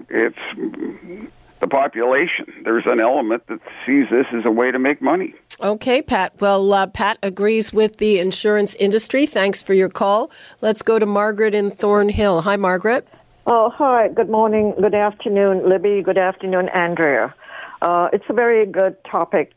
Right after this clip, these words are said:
Speaker 3: the insurance. You have to realize one thing.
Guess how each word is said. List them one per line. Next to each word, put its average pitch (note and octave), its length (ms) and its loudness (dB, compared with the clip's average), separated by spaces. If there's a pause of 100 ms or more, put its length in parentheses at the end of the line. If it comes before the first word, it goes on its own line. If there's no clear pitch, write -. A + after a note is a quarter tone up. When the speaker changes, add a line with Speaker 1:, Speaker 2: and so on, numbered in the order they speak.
Speaker 3:
the F3 80 2
insurance. E3 640 -2 (240)
You C4+ 180 4
have D#4+ 180 -2
to A#3+ 100 -4
realize G#3 500 4
one F#3+ 240 -4
thing. C3+ 340 -6